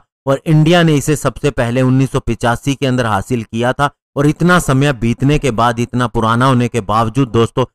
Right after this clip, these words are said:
ये फाइटर जेट आज भी इसके बाद में आने वाले कई फाइटर जेट से बहुत ही ज्यादा अच्छा है। और दोस्तों, इंडिया ने मिग ट्वेंटी नाइन को स्पेशली इसलिए खरीदा था क्योंकि उसे पाकिस्तान के एफ़ सिक्सटीन फाइटर जेट से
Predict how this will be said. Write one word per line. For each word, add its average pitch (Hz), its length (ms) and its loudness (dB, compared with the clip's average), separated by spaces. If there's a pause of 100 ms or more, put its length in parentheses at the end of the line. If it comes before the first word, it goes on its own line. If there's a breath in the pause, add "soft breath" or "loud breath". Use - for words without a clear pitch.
(180)
ये 165 140 4
फाइटर 135 340 2
जेट 127 280 0 (140)
आज 131 320 4
भी 127 280 2 (240)
इसके 143 280 0
बाद 120 360 2
में 143 140 4
आने 127 200 2
वाले 127 240 0
कई 147 280 2
फाइटर 123 360 0
जेट 107 220 -2
से 127 180 -2
बहुत 98 340 -4
ही 123 80 -2
ज्यादा 107 360 0
अच्छा - 280 -6
है। 90 240 -8 (500)
और 139 80 -2
दोस्तों, 180 340 2
इंडिया 156 400 4
ने 170 140 4
मिग 139 280 2
ट्वेंटी 143 300 2
नाइन 135 240 2
को 143 160 2
स्पेशली 139 580 0
इसलिए 147 340 2
खरीदा 120 440 -2
था 131 140 -2
क्योंकि 131 340 -2
उसे 135 280 2
पाकिस्तान 127 600 -2
के 131 120 -6
एफ़ 143 260 -2
सिक्सटीन 135 460 -2
फाइटर 117 340 -4
जेट 113 260 -4
से 135 180 -4